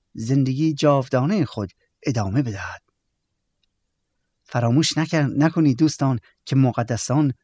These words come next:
چه کردند. آنان زندگی جسم را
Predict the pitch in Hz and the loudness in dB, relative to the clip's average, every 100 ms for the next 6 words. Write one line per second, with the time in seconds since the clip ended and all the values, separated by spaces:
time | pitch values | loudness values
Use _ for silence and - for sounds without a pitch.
0 | _ - 139 143 107 90 80 - _ _ | _ -6 -4 -2 -4 -8 -16 -20 _ _
1 | _ _ _ - 147 180 185 - _ - | _ _ _ 0 4 4 2 -2 _ -8
2 | 131 160 160 151 147 156 143 160 214 220 | 0 2 4 2 4 4 4 2 2 2
3 | 202 202 220 | -2 0 0